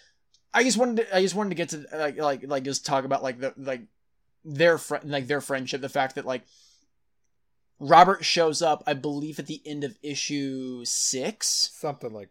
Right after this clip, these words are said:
Speaker 2: that.
Speaker 1: Uh, yeah, issue six, maybe, maybe it was issue five. Uh, he shows, he shows up to, like, get Trace and Mickey and,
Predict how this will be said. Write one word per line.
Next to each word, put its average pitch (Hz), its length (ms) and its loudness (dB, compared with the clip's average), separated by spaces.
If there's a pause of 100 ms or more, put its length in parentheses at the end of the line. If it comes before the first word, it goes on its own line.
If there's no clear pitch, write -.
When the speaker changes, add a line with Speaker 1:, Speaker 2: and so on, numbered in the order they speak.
(160)
Speaker 2:
that. 98 180 -14
Speaker 1:
Uh, 127 460 4 (720)
yeah, 147 320 -2
issue 156 300 -6
six, 156 260 -6
maybe, 202 260 -10
maybe 156 160 -10
it 160 40 -8
was 143 100 -8
issue 135 280 -8
five. 117 440 -4
Uh, 127 180 -4
he 131 160 -6
shows, 139 420 -4
he 147 200 -4
shows 147 300 -2
up 139 220 -6
to, 143 120 -4
like, 123 260 -6 (800)
get 147 420 0 (380)
Trace 143 680 -2
and 135 220 -6
Mickey 131 400 -6
and, 123 200 -10